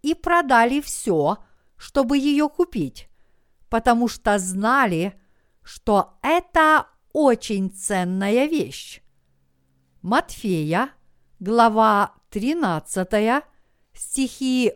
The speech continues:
сорок пятый, сорок шестой. Но, несмотря на это, вышеупомянутые люди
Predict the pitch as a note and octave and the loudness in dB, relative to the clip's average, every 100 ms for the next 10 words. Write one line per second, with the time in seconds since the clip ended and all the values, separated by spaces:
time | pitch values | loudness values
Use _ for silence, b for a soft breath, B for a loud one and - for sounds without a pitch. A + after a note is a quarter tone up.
0 | _ - - A#3 G#3 F3+ - - B3+ G3+ | _ -6 0 2 2 -2 -6 -2 0 0
1 | - D#3+ G3 - _ _ _ - - - | -4 -6 -8 -14 _ _ _ -6 -2 2
2 | C4 A3+ A3 - - B3 - - A#3+ D3 | 4 4 2 -2 -6 -6 -4 -2 0 0
3 | C3 _ _ _ _ _ _ _ _ _ | -4 _ _ _ _ _ _ _ _ _
4 | _ _ - A3 A#3 A3+ A#3 - A#3+ A#3 | _ _ -6 0 2 2 -2 -2 -2 0
5 | - A#3 G#3+ G3+ G3+ - B3+ D#4+ D#4+ F#3+ | 2 2 2 0 -2 -4 -2 -2 0 -2
6 | A3 - _ _ _ _ _ F3 E3+ A3 | -4 -10 _ _ _ _ _ -12 -2 0
7 | D#4+ - F#4 F#4+ - E4 F#4 F4+ D#4 G3+ | 0 0 0 0 0 2 2 2 0 0
8 | G3 G3 A3 A3 B3+ C#4+ G3 D3+ D#3+ A3 | -2 -4 -2 0 0 0 -2 -4 -4 -4